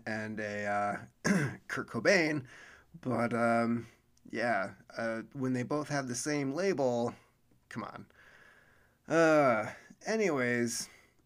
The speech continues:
that's about it for today. Uh, things are not looking good,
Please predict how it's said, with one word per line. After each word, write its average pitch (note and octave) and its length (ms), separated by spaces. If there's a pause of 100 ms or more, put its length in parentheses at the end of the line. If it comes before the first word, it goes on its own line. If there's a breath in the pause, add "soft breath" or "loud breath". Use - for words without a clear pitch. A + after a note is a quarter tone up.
(140)
that's A2+ 240
about B2 280
it A#2+ 140
for A#2+ 220
today. D3 800 (1000 soft breath)
Uh, D#3+ 800
things D3 300
are D3 80
not C3 200
looking B2+ 260
good, B2 480